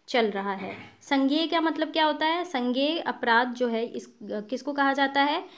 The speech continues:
जिसके लिए पुलिस किसी व्यक्ति को अदालत की अनुमति के बिना भी गिरफ्तार कर सकती है, इसे क्या कहते हैं? संज्ञेय कहते हैं। अब बात करेंगे जिरह क्या होती है। तो जब कोई गवाह जो है अदालत में अपना बयान देता है,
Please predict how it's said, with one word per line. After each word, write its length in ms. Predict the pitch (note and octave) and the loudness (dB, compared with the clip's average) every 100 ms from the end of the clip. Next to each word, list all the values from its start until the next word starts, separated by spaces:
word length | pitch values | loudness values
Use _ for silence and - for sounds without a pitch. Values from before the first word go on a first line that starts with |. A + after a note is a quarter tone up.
| - - A3 | -20 -18 -4
जिसके 380 | C4 C4+ - | -2 -2 -2
लिए 160 | E4+ F4 | 0 0
पुलिस 440 | F4+ C#4 C4+ D#4 | 0 0 2 0
किसी 280 | - C#4 C#4+ | -2 -4 0
व्यक्ति 360 | A3+ A3 A3 C4 | 0 0 -2 -4
को 120 | D4+ | -2
अदालत 640 | D#4 A#3 A3 A3+ A#3 D4 D4 | -2 -2 0 2 2 0 -2
की 80 | D#4+ | -2
अनुमति 560 | B3+ A#3+ A#3 A#3 C#4 | 0 0 0 -2 -2
के 140 | C#4 B3+ | 0 0
बिना 320 | A#3 A#3 A#3 | 0 0 -2
भी 320 | A#3 E4+ G4+ - - C#4 | 0 -2 -4 -12 -12 -8
गिरफ्तार 680 | A#3 C4 B3+ - B3+ A3 | 2 4 4 2 4 4
कर 180 | G3+ G3 | 2 -2
सकती 440 | G3 G3+ - G#3+ G3+ | -2 -8 -8 -6 -4
है, 240 | G3 F#3+ - | -4 -8 -8
इसे 200 | A#3 C#4 | -4 -2
क्या 140 | C#4 | 0
कहते 320 | C#4 D#4 D4+ D4 | 0 -2 0 -2
हैं? 180 | G3 | -2
संज्ञेय 480 | G3 A#3+ A3+ A3 G#3+ | -4 -2 -2 2 2
कहते 340 | G#3 F#3+ F#3+ G3+ | 0 -6 -6 -8
हैं। 240 | F#3+ G3 - - - - | -8 -14 -20 -20 -4 -2
अब 80 | |
बात 220 | C4 D4+ D4+ | 4 4 4
करेंगे 340 | E4 E4+ E4+ | 2 4 2
जिरह 420 | A3+ A#3+ C#4 D#4 | 4 2 2 0
क्या 200 | D#4+ E4 | 0 2
होती 280 | D4+ D4 C#4+ | 2 0 -2
है। 240 | D4 C#4+ C#4 - - | -2 -4 -8 -20 -4
तो 100 | D4+ | -2
जब 520 | A3+ G#3+ C4+ D#4 F4 | -2 -2 2 2 2
कोई 200 | E4 E4+ | 0 2
गवाह 420 | B3 A3+ A3+ D4+ | 2 4 4 4
जो 120 | C4 | 2
है 140 | B3+ C#4+ | 0 0
अदालत 540 | - G#3+ A3+ A#3+ C#4 | 0 2 2 2 2
में 100 | D4+ | 0
अपना 240 | C#4+ D4 C#4+ | 0 0 0
बयान 400 | A3 G#3 A#3+ C#4 | 0 0 0 2
देता 280 | A3 G#3+ | 2 2
है, 260 | G3+ A#3 | 0 0